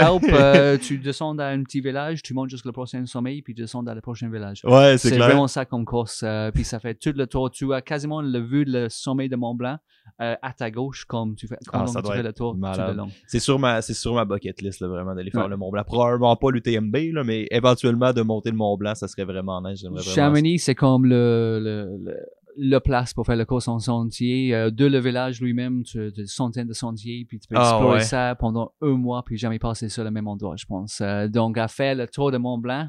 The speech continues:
Speaker 1: c'est, c'est un bon
Speaker 2: Wow.
Speaker 1: départ. Passe quelques jours là-bas, tu, tu vas pas, tu vas avoir envie de rester là.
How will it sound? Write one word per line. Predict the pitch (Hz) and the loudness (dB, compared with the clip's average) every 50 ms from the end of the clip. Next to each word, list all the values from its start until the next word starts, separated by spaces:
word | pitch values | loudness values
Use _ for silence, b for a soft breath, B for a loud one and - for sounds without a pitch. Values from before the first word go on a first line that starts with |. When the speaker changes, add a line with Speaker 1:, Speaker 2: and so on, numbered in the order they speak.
| - - 135 | -10 -14 -14
Speaker 1:
c'est, | 131 - - - - 120 | -14 -12 -10 -8 -8 -8
c'est | 104 - - 120 113 | -10 -8 -6 -6 -4
un | 110 | -4
bon | 113 113 117 127 127 127 | -6 -2 0 0 0 2
Speaker 2:
Wow. | 127 123 - 98 | 2 0 0 0
Speaker 1:
départ. | 113 113 - - 117 117 123 143 170 156 b b b b b b b b | -2 -2 -2 -2 -2 0 0 0 -2 -4 b b b b b b b b
Passe | - 131 131 - | 0 0 2 2
quelques | - 143 123 131 | 0 -2 0 0
jours | 123 120 131 127 | 2 4 4 4
là-bas, | 120 110 120 123 127 123 | 4 4 2 0 -2 -2
tu, | - - 110 107 107 110 107 107 107 110 107 107 | -4 -6 -4 -4 -4 -6 -6 -8 -8 -10 -12 -12
tu | - 110 | -12 -14
vas | 107 - | -10 -10
pas, | 110 107 - - | -10 -10 -10 -10
tu | 117 - | -2 0
vas | 117 | 2
avoir | 110 117 117 | 4 4 4
envie | 117 113 120 117 | 4 4 4 2
de | 117 107 | 2 2
rester | 110 107 - - 95 | 0 0 -2 -4 -8
là. | 95 - | -8 -8